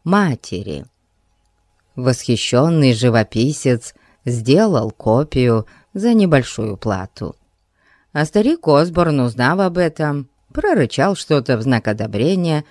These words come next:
и подарил мальчику вдвое больше саверенов,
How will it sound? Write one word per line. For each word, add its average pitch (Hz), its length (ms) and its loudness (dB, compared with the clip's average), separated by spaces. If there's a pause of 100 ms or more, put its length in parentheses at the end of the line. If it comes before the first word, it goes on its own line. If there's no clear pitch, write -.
(400)
и 139 180 -2
подарил 202 560 2
мальчику 156 560 0
вдвое 120 500 2
больше 120 440 0
саверенов, 117 720 -2